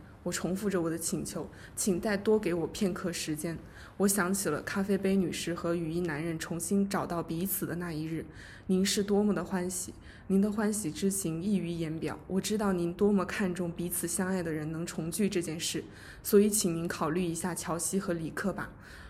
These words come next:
如果乔西现在离世，两人便将就此永别。要是您能赐予他特殊的滋养，就像我那天见到您拯救乞丐人和他的小狗那样，乔西和里克就能携手走进成年后的人生。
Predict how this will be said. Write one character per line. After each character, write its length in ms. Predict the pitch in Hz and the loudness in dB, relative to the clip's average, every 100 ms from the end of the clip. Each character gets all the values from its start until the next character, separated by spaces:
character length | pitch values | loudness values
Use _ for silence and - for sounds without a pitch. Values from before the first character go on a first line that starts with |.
| - | 0
如 100 | 202 | 4
果 140 | 220 208 | 6 6
乔 240 | 208 175 | 4 -2
西 180 | 175 190 | -2 -4
现 240 | - 202 | 2 2
在 160 | 190 175 | 2 0
离 160 | 151 | -2
世， 300 | 147 - 165 147 - - | -2 -2 -4 -6 -12 -6
两 200 | 180 170 | 0 0
人 180 | 170 165 | 0 0
便 200 | 170 180 | 0 0
将 300 | 170 175 180 | 0 -2 -2
就 200 | 190 185 | 0 0
此 240 | - - | 0 -6
永 180 | 170 151 | -4 -6
别。 220 | 143 107 - - - - | -6 -8 -10 -16 -20 0
要 140 | 247 | 4
是 160 | 233 233 | 6 8
您 200 | 196 190 | 8 8
能 160 | 190 196 | 6 4
赐 300 | - 220 196 | 2 2 2
予 100 | 156 | 0
他 320 | - 185 180 - | -2 -4 -4 -8
特 200 | - 240 | 0 2
殊 180 | 196 214 | 4 2
的 100 | 190 | 2
滋 220 | 180 202 | 2 2
养， 160 | 196 - - - - | 2 0 -8 -16 -4
就 140 | 247 | -2
像 200 | 240 214 | 2 2
我 80 | 170 | 2
那 160 | 190 | 0
天 200 | 185 202 196 | 0 0 2
见 180 | 220 | 2
到 120 | 202 190 | 2 2
您 220 | 165 180 | 0 -2
拯 180 | 185 156 | -2 0
救 160 | 185 | 0
乞 240 | 185 - 160 | 2 0 0
丐 180 | 208 | 2
人 160 | 196 175 | 2 0
和 120 | 180 | -2
他 120 | 185 | 0
的 100 | 202 | 0
小 240 | 196 170 170 | 2 2 2
狗 180 | 185 156 | 0 0
那 160 | 175 | -2
样， 180 | 165 160 - - - - - | -4 -8 -12 -18 -18 -20 -16
乔 220 | - 208 | 0 2
西 180 | 190 - | 4 2
和 140 | 214 196 | 4 4
里 180 | 190 160 | 2 0
克 180 | - 185 | -2 0
就 140 | 190 | 2
能 180 | 185 175 | 2 0
携 300 | 175 - 175 | -2 0 2
手 180 | 175 180 | 2 0
走 200 | 180 156 | 0 -2
进 180 | - 170 | -2 -4
成 220 | - 175 | -2 -2
年 120 | 160 | -2
后 200 | 175 180 | -2 -2
的 80 | 147 | -2
人 200 | 143 90 | -4 -6
生。 220 | - 185 | -6 -8